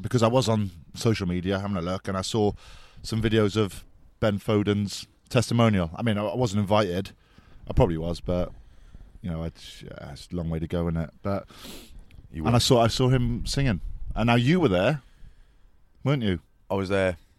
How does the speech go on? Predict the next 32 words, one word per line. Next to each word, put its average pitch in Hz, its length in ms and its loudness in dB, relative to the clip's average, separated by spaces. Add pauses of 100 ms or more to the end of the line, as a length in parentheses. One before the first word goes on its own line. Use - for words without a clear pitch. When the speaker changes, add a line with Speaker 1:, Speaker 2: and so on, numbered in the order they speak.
(400)
Speaker 1:
Front 110 240 -2
row? 127 340 2
Speaker 2:
I 104 60 0
watched 104 220 -2
it 101 60 -4
live. 104 380 0
I 113 40 -6
was 104 100 -8
sitting - 180 -8
next - 140 -10
to 98 80 -12
Goody. 98 420 -4 (500)
Um, 101 460 -4 (640)
Speaker 1:
How 113 140 4
was 120 100 2
Goody? 107 380 2 (240)
Speaker 2:
Goody, 101 240 0
great 98 240 -2
form, 95 240 -6
yeah. 98 160 -4 (180)
Speaker 1:
Was 95 140 0
he? 123 160 2 (220)
Speaker 2:
Yeah. 101 160 -2 (580)
Speaker 1:
How 104 100 0
was 101 100 2
he 110 60 4
looking? 107 340 0 (600)
Sharp? 131 380 4 (640)
Speaker 2:
Yeah, 156 140 2
Goody 247 240 0
looks 214 140 -4
good. - 260 0